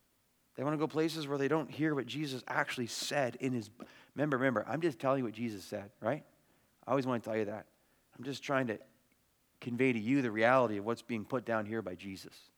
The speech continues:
and how serious he is that we are a house of prayer, 'cause he just wants to love us and bless us. Man, if we, if we take this up together,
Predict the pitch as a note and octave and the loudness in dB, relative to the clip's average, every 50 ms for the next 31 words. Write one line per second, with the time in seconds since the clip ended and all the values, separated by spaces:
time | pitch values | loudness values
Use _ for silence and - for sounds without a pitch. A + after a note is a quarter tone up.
0 | _ _ _ _ _ _ _ _ _ _ _ _ _ _ _ _ _ _ _ _ | _ _ _ _ _ _ _ _ _ _ _ _ _ _ _ _ _ _ _ _
1 | - G2+ A2 B2+ A#2+ - - C3+ C#3+ C#3+ C#3 C3 A#2 - - C3+ C3+ C3 C3+ B2 | -12 -6 -4 -4 -4 -2 -2 0 2 2 2 2 2 0 0 2 4 4 6 6
2 | A2 G#2+ G2 - - - A#2+ G2+ B2+ B2+ B2 A#2 A2+ A2 A#2+ B2 A#2 - - - | 4 2 0 -2 -6 -6 -4 -2 0 2 2 2 2 2 0 -2 -2 -4 -10 -10
3 | - A#2+ A#2+ A2+ G#2 - A2+ G2+ A#2 A#2+ B2 B2 B2+ B2 A#2 - G#2+ G#2 G#2+ G#2 | -4 -2 0 0 0 -2 -4 -8 -6 -6 -4 -2 -2 -2 -4 -4 -4 -2 0 0
4 | G#2+ G#2 G#2 - - G#2+ F2+ - G2+ F#2+ F#2 - - - - - - - - _ | 0 0 -2 -6 -8 -10 -6 -4 -4 -4 -4 -6 -14 -16 -16 -18 -20 -20 -20 _
5 | _ _ _ _ _ _ _ _ _ _ _ _ _ _ _ _ _ _ _ _ | _ _ _ _ _ _ _ _ _ _ _ _ _ _ _ _ _ _ _ _
6 | _ _ _ _ _ _ _ _ _ _ _ _ _ _ _ _ _ _ _ _ | _ _ _ _ _ _ _ _ _ _ _ _ _ _ _ _ _ _ _ _
7 | _ _ _ _ _ - A2+ A#2 A#2+ A2+ G#2+ C3 F3 F3+ - - - - - - | _ _ _ _ _ -12 -10 -8 -8 -6 -4 -4 -4 -4 -4 -8 -14 -14 -10 -10
8 | B2+ A#2 G#2+ A#2+ C#3 D#3+ F3+ D#3+ - D3+ D#3+ D#3+ - D3+ D3 B2 - D3 C#3+ - | -10 -8 -6 -4 -4 -4 -4 -4 -4 -2 -2 -2 -2 -4 -4 -2 0 -2 -2 -2
9 | - B2+ G#2+ - G#2+ A2 B2+ B2 D3+ D#3+ E3 D#3 | -4 -10 -8 -8 -8 -6 -6 -4 -4 -4 -6 -6